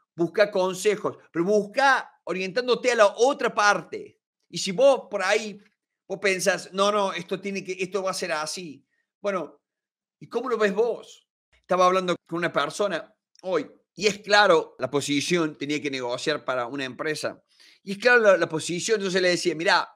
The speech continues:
este, estaban como, como, como todos muy callados porque tenían miedo a tomar ese, ese punto. Pero en cuanto le hice ver que mientras mejor él lo vea y mejor lo hable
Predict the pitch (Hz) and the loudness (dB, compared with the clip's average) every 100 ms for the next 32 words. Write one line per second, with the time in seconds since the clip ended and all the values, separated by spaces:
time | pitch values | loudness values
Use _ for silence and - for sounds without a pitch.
0 | _ _ _ _ - 156 151 147 196 208 | _ _ _ _ -4 -2 -2 6 6 6
1 | 165 170 151 - - 160 160 156 160 160 | 2 -2 -2 -4 -8 -8 -6 -8 -8 -2
2 | 214 180 190 208 175 139 151 180 175 147 | 0 0 -2 2 4 4 4 6 6 6
3 | 131 131 117 143 175 160 170 208 190 139 | 2 -8 -6 -2 -2 -2 -2 0 2 0
4 | - _ _ - 139 143 151 147 139 131 | -4 _ _ -12 -4 0 0 -2 -6 -8
5 | 135 135 117 185 175 127 - - _ _ | -10 -8 -8 -12 -10 -10 -14 -18 _ _
6 | _ _ - 180 175 156 - _ - 147 | _ _ 0 2 4 2 -4 _ -18 -6
7 | 190 180 196 254 254 220 220 202 - - | -4 0 -2 -2 -2 2 6 4 4 -4
8 | 160 151 - _ _ _ _ 156 156 151 | -4 -4 -10 _ _ _ _ -8 -6 -4
9 | 156 147 151 151 160 160 254 240 202 170 | -2 -2 -2 -4 -4 -2 -2 2 2 2
10 | 202 190 147 123 _ _ _ - 156 165 | 2 2 2 -2 _ _ _ -10 -4 -4
11 | 156 220 240 220 185 202 226 151 123 127 | -2 -2 0 2 6 6 6 2 -6 -8
12 | 139 | -12